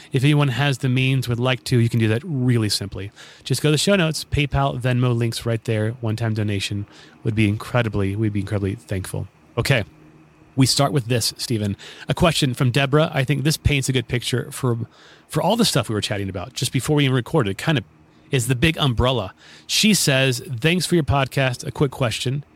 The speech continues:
And this is, this is, by the way, the question I've been getting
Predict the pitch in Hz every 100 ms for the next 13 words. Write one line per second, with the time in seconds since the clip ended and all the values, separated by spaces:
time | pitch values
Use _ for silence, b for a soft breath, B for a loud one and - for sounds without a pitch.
0 | _ _ _ _ - 135 165 185 143 -
1 | 151 147 143 127 127 120 113 104 107 123
2 | 107 - 113 113 104 101 95 95